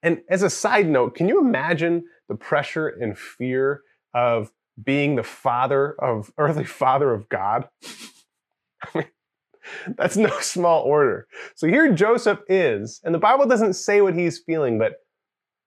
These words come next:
I would imagine that he's feeling afraid of either losing his fiance or marrying into social shame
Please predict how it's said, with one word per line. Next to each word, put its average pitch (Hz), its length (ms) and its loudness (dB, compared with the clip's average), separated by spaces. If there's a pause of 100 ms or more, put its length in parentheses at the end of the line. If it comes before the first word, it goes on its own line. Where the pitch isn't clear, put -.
(400)
I 165 160 4
would 233 200 4
imagine 139 840 0 (600)
that 127 140 -4
he's 208 260 -4
feeling 202 320 2
afraid 175 380 0
of 156 120 0 (160)
either 175 300 0
losing 165 320 0
his 143 180 -2
fiance 143 680 -2 (260)
or 143 460 2 (280)
marrying 170 440 2
into 156 180 0
social 147 420 -4
shame 131 440 -2